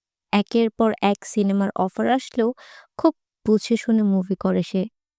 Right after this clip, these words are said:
মাত্র চার বছরের ক্যারিয়ারে কুড়িটার বেশি মুভিতে কাজ করেছে ছেলেটা, আর সবগুলোই পেয়েছে অগণিত ভালোবাসা। তানজিদ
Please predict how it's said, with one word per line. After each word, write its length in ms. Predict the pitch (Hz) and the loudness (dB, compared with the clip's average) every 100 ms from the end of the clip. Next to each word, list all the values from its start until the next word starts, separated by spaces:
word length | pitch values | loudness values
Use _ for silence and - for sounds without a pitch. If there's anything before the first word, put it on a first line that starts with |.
| _ - - - - | _ -20 -20 -16 -2
মাত্র 600 | 208 214 - - 269 262 254 - | 2 2 0 2 4 4 0 -2
চার 300 | 254 220 254 | 2 4 2
বছরের 460 | 254 277 - 285 285 | 0 -2 0 -2 0
ক্যারিয়ারে 440 | 233 208 196 190 226 - | -2 0 0 0 -4 -4
কুড়িটার 720 | 294 302 311 - - 320 311 - _ | -2 0 -2 -4 0 0 0 -4 _
বেশি 540 | 202 202 - 196 190 214 _ _ _ _ _ _ _ _ - | -2 0 -4 -6 -4 -6 _ _ _ _ _ _ _ _ 2
মুভিতে 380 | 208 190 208 202 | 4 4 2 0
কাজ 280 | 196 190 | -2 -4
করেছে 380 | - 196 190 202 | -4 -2 -2 -4
ছেলেটা, 500 | 185 202 190 180 185 196 _ _ _ _ | -4 -4 -2 -2 -4 -6 _ _ _ _
আর 220 | - 196 185 196 - | 2 2 2 -2 -6
সবগুলোই 680 | - - 196 - - 277 311 | -8 0 0 0 -2 0 0
পেয়েছে 500 | - 220 190 202 226 _ - | 0 -2 -2 -4 -6 _ 0
অগণিত 460 | 196 190 208 190 202 | 2 4 4 2 0
ভালোবাসা। 580 | 180 190 180 185 - 208 - _ _ _ _ _ _ _ | 0 0 0 -4 -4 -8 -10 _ _ _ _ _ _ _
তানজিদ 420 | 294 302 311 320 | 2 4 4 0